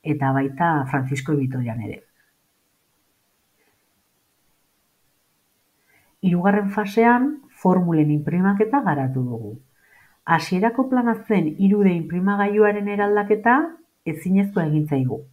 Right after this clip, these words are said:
eta bi taldeek alternatibak bilatu behar izan ditugu.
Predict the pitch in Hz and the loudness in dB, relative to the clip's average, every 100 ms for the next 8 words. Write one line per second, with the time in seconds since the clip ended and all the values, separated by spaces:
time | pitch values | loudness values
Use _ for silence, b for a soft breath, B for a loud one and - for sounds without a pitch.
0 | _ _ _ - 160 156 156 196 220 226 | _ _ _ -4 0 2 2 2 2 2
1 | 233 233 240 160 151 160 180 185 202 196 | 2 0 0 -2 -2 -4 -2 0 0 2
2 | 156 151 156 190 190 190 - 113 104 98 | 0 0 0 0 0 -2 -6 -8 -8 -10
3 | 101 - | -12 -14